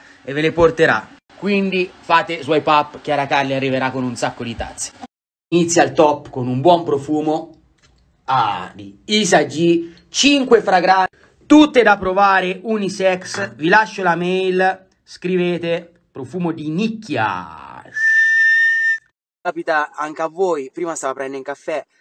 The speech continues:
monto sulla macchina, cinque minuti per andare al lavoro, il telefono mi dice, "Oh,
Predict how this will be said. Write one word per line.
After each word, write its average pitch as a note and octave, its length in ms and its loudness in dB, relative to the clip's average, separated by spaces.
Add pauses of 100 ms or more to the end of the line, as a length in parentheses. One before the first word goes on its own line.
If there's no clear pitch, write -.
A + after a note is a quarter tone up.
(120)
monto F#3+ 320 0
sulla F3+ 220 -4
macchina, G#3 580 -4 (380)
cinque B3+ 480 -2
minuti A3+ 340 -8
per G3 140 -2
andare F#3+ 260 -2
al F#3 80 0
lavoro, C3+ 340 -2
il G#2+ 60 -8
telefono G#2+ 400 -12
mi G#2 100 -16
dice, G2+ 240 -18
"Oh, B2 300 -4